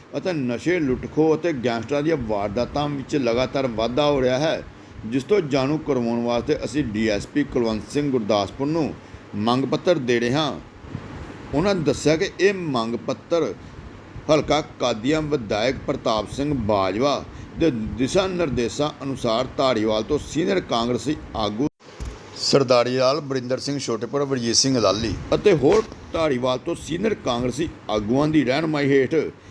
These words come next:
ਇਹ ਮੰਗ ਪੱਤਰ ਦਿੱਤਾ ਜਾ ਰਿਹਾ ਹੈ। ਤੁਹਾਨੂੰ ਦੱਸ ਦਈਏ ਕਿ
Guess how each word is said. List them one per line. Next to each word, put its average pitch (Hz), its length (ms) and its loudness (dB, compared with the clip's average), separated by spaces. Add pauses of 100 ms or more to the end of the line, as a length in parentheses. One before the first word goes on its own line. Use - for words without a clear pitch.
(140)
ਇਹ 175 100 2
ਮੰਗ 131 320 0
ਪੱਤਰ 127 300 -2
ਦਿੱਤਾ 131 340 0
ਜਾ 139 200 4
ਰਿਹਾ 139 140 2
ਹੈ। 147 300 -2 (680)
ਤੁਹਾਨੂੰ 160 320 4
ਦੱਸ 135 220 4
ਦਈਏ 170 360 4
ਕਿ 220 140 4